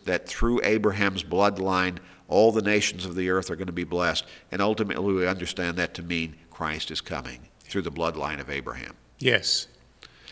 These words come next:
Speaker 1: Now, that, though, even though God has revealed now, and he has selected and made known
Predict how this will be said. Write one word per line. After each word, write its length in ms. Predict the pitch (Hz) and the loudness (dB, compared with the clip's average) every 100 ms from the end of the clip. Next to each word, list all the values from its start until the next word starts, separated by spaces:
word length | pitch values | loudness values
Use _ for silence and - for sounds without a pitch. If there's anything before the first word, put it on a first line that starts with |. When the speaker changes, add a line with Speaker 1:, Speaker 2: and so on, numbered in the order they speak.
| - - - - - - - _ _ _ - | -20 -20 -20 -20 -20 -20 -20 _ _ _ -10
Speaker 1:
Now, 300 | 90 87 90 - - - | -2 -2 -2 -8 -20 -2
that, 420 | 104 123 175 - - | 4 6 6 4 -2
though, 320 | 58 - - - | -2 -2 -12 -2
even 340 | 95 110 120 | 0 2 4
though 200 | 113 117 | 6 4
God 360 | 104 110 117 110 | 4 4 4 4
has 240 | 104 95 | 0 0
revealed 960 | 95 98 80 120 190 151 65 65 76 80 | 0 0 0 0 4 4 4 -2 -8 -6
now, 300 | 76 55 - | -4 -4 -8
and 160 | 90 87 | -8 -4
he 160 | 101 | -2
has 200 | 104 101 | 0 2
selected 760 | - - 95 113 - - 101 85 | 4 4 4 4 4 2 0 0
and 180 | 82 | -2
made 380 | 92 101 95 90 | 2 2 2 0
known 760 | 92 139 190 101 69 67 95 | 2 2 4 0 -2 -8 -10